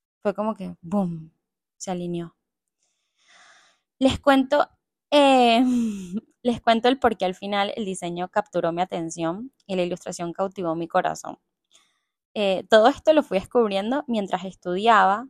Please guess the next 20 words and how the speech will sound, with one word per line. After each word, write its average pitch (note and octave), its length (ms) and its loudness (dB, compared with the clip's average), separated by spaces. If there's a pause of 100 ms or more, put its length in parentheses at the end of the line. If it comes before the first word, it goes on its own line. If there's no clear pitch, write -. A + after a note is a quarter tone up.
(140)
mientras, F#3 480 -6 (240)
mientras G3+ 340 0
el G3 120 0
mientras F#3+ 360 -4
tanto. - 420 0 (500)
Y A#3 120 0
luego B3 360 4
cuando D4 260 4
me A3 160 -2
gradué, G3 440 0 (180)
lo F#3+ 140 -2
confirmé. F3 520 -8 (920)
Em, F#3 920 -6 (800)
aunque A3 580 2
mi G#3+ 160 -4
mención G3 440 -4
no A3+ 80 -4
es A#3+ 60 -8
diseño D4 420 0
gráfico, C4 680 -4